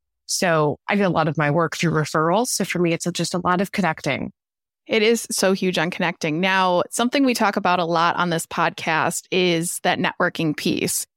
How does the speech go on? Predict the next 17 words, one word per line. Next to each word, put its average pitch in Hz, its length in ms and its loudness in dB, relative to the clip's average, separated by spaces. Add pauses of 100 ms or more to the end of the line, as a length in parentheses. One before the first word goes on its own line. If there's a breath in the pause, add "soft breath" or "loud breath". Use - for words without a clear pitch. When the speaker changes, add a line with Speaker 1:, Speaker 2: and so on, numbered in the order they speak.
(380)
Speaker 2:
And 175 400 0
of - 200 -4
course, 175 800 0
there's 170 640 0 (180)
sometimes 185 520 0
repetitive 160 1200 0 (360)
careers 196 680 4
or 165 80 2
fields 175 480 2
that 170 160 0
people 175 280 0
do 165 280 2
Speaker 1:
Yeah. 190 80 4
Speaker 2:
in 190 80 0
these 175 200 -2
groups, 151 480 0
but 165 340 2